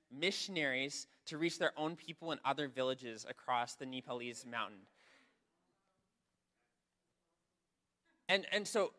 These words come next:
think about it. This guy right here, he's the hope for Nepal right now that they're, they're leading. It's not, the hope for Nepal is actually not foreign missionaries because there's so many cultural barriers, but they might lead one or two people to the Lord. And those people will be the people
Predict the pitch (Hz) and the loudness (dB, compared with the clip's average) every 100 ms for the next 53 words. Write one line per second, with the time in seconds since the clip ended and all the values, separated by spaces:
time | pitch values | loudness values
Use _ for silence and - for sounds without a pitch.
0 | - 220 220 190 143 - 165 202 - 190 | -2 -2 4 6 4 2 2 2 6 6
1 | 185 185 - 185 117 - - 214 208 208 | 8 6 2 -2 0 -2 -4 -2 0 -2
2 | - 180 214 - - 202 190 160 - 151 | 0 2 2 0 -6 -2 0 2 6 8
3 | 123 117 110 113 95 - - _ _ _ | 8 4 -2 -4 -8 -8 -18 _ _ _
4 | _ _ - 165 175 175 160 175 170 170 | _ _ 4 6 6 4 2 4 4 2
5 | 160 170 175 180 160 170 175 214 233 214 | 0 -2 4 4 4 2 0 -2 0 -2
6 | - 190 180 160 165 - 190 160 156 - | 4 6 6 4 -2 -2 -2 2 0 0
7 | - 170 160 147 160 - 151 127 131 147 | -2 -2 0 -2 -2 -4 -2 -2 -2 -6
8 | - 147 139 - _ 175 156 - 180 180 | 0 0 0 -10 _ -6 -2 0 2 2
9 | 165 - 151 - 156 139 127 113 113 - | -2 2 2 2 -2 0 2 2 -2 -2
10 | 147 156 170 190 196 202 170 165 175 190 | 0 2 2 2 0 -6 -2 2 2 2
11 | 214 196 202 180 156 131 123 110 131 170 | -4 -4 -4 -4 -6 -4 0 0 0 -4
12 | _ _ _ _ _ - 175 156 180 208 | _ _ _ _ _ -2 2 8 8 6
13 | - 202 - 170 165 208 _ _ _ _ | 0 -6 -2 -2 -2 -4 _ _ _ _
14 | - 180 180 190 180 170 190 - 185 190 | -8 -4 2 4 4 2 -6 0 0 0